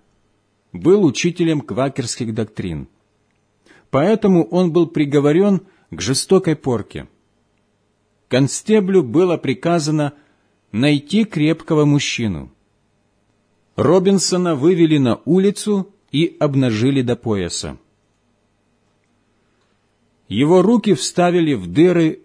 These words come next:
большой телеги, и тюремщик держал их. Затем палач дал ему двадцать ударов тяжелым веревочным бичом. Вскоре после этого он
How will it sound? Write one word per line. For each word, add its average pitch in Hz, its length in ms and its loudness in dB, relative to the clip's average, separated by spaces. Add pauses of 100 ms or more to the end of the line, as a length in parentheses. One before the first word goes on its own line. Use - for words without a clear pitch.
большой 123 460 -2
телеги, 104 580 -4 (520)
и 170 120 0
тюремщик 196 720 2 (340)
держал 135 580 -2
их. - 460 -14 (960)
Затем 165 540 2
палач 165 580 0 (580)
дал 175 380 0
ему 185 280 2
двадцать 143 680 -4
ударов 151 580 0 (440)
тяжелым 165 640 2
веревочным 139 720 0
бичом. 110 520 -4 (1080)
Вскоре 151 460 0
после 117 400 -2
этого 90 420 -6 (480)
он 165 360 2